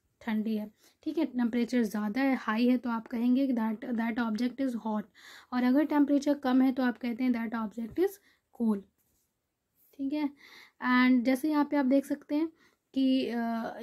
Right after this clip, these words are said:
temperature of boiling water is quite high, so boiling water appears to be very hot। अगर इस बॉइलिंग वाटर को देखें तो इसका टेम्परेचर क्या है? हाई है, ठीक है, हाई है। हाई है टेम्परेचर तो इसका मतलब आप बोलेंगे it is very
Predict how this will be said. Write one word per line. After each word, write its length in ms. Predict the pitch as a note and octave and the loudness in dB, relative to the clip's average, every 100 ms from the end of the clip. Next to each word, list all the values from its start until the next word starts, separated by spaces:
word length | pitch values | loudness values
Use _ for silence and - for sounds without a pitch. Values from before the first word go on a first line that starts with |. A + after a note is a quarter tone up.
| A#3+ A#3+ - | -8 -6 -2
temperature 480 | B3 B3 B3+ B3 D#4 | 2 4 2 2 2
of 40 | D4 | 4
boiling 480 | A#3 A#3 A3+ C#4+ D4 | 4 2 4 6 6
water 240 | C#4+ C4+ | 4 2
is 180 | C#4+ C#4 - | 0 0 -2
quite 260 | A#3 A#3 B3+ | -2 0 -2
high, 320 | A#3 A3 D4 - - _ - | -4 -4 -4 -8 -20 _ -2
so 140 | C4+ A#3+ | 2 2
boiling 380 | A#3 A#3 C#4 | 2 4 6
water 340 | C#4+ C#4 C4 C4+ | 6 4 0 -2
appears 300 | B3+ B3 B3+ | 0 0 0
to 140 | B3+ | 0
be 120 | A#3+ | 0
very 240 | A3+ A3 A3 | 2 0 -4
hot। 320 | - G3+ A3 - _ - _ | -6 -12 -12 -14 _ -20 _
अगर 200 | B3 B3+ | -4 2
इस 160 | C#4+ C#4 | 2 0
बॉइलिंग 380 | A#3+ A3+ A#3+ C#4 | -2 0 4 4
वाटर 260 | C4+ B3+ C4+ | 4 0 -4
को 160 | C4+ | -2
देखें 340 | B3 B3 C4 B3+ | 0 0 -2 -2
तो 120 | C4 | -4
इसका 460 | B3+ - - - C4+ - | -6 -8 -8 -4 -4 -2
टेम्परेचर 520 | B3+ A#3+ A#3+ B3 A#3+ C#4 | -2 0 2 0 2 0
क्या 200 | D4 C#4+ | 2 2
है? 140 | D4 | 2
हाई 300 | - G#3 G3+ | 0 -2 -2
है, 200 | F#3+ G#3+ - _ | -4 -10 -14 _
ठीक 200 | - B3+ | -14 -6
है, 160 | D4 C4 - C#4+ D4+ C#4+ B3 - | -4 -4 -8 -20 -18 -16 -16 -12
हाई 260 | - A3 | -4 -2
है। 160 | G#3+ A3 - - - | -2 -4 -10 -20 -20
हाई 320 | - A#3 A#3 C#4 | -4 0 4 6
है 120 | C#4+ | 4
टेम्परेचर 520 | D4 C#4+ C#4+ C#4 C#4+ | 4 2 2 2 0
तो 160 | C4+ B3+ | 0 -2
इसका 240 | A#3+ C#4 | -2 0
मतलब 300 | C4+ B3+ C4+ | 2 2 0
आप 120 | C4 | 0
बोलेंगे 480 | A#3+ B3+ C4+ C#4+ C#4+ | 2 4 4 4 4
it 80 | C4 | 2
is 180 | B3 A3 | 0 0
very 260 | A3 A3+ | 0 0